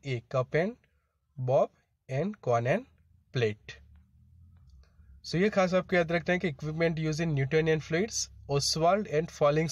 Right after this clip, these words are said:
sphere, कि जो न्यूटोनियन के लिए यूज़ होते हैं, Ostwald viscometer and falling sphere। But जो non-Newtonian fluids के लिए स्पेशलाइज, अ, जो यूज़ होते हैं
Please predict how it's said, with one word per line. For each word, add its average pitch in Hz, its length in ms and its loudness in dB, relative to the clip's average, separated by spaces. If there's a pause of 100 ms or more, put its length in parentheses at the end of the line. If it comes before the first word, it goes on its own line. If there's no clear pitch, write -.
sphere, 175 280 0 (760)
कि 139 60 -4
जो 165 200 0
न्यूटोनियन 170 560 2
के 135 80 -2
लिए 120 180 -2
यूज़ 113 240 -6
होते 113 200 -6
हैं, 107 220 -10 (460)
Ostwald 147 420 0
viscometer 156 640 0 (840)
and 208 140 0
falling 135 400 2
sphere। 120 360 0
But 202 260 2 (540)
जो 139 80 0
non-Newtonian 190 720 2
fluids 170 240 0
के 180 100 -4
लिए 175 160 0
स्पेशलाइज, 165 800 0
अ, 139 520 2
जो 139 200 -2
यूज़ 151 280 0
होते 151 260 0
हैं 180 180 -2